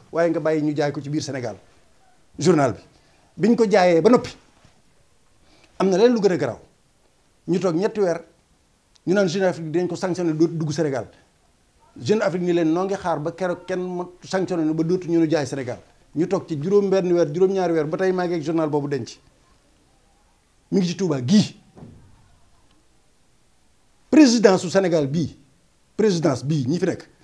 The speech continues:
ñu jël deux cent et quelques millions, deux cent trente wala quarante millions, jox ko publicité Jeune Afrique mi doon caricature Sëñ Touba. Deux cent et quarante, page treize millions la, page treize millions. Maa ngi ak page yëpp.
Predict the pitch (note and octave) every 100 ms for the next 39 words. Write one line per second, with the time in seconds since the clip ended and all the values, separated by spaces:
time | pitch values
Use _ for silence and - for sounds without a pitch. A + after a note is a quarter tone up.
0 | _ _ _ _ G3 G#3+ G#3+ E3 A3+ A#3
1 | A3 A3 G3 A3 D#3+ F#3+ F#3+ E3+ E3 G#3+
2 | G3 G3 F#3 F#3+ E3 F#3 F3+ F#3+ F3+ E3+
3 | E3 E3+ G#3 - _ _ _ C#3 A3 A3
4 | G#3 G3+ F3+ E3+ E3+ D#3+ G3+ G#3+ E3+ D#3+
5 | D#3 F#3 E3+ F#3+ F3 F3 E3 D#3+ E3 C#3+
6 | D3 A2 - - _ _ _ - E3+ F#3
7 | F3+ F3 F3+ E3+ D3+ B2 - _ A3 G3+
8 | C#3 A#3 A#3 F#3+ G#3 E3+ A#2+ F3+ F3 -
9 | G3 E3 E3 C3 G2+ - - _ E3+ A#3
10 | A3+ A3+ F#3+ C3+ C3 G#3+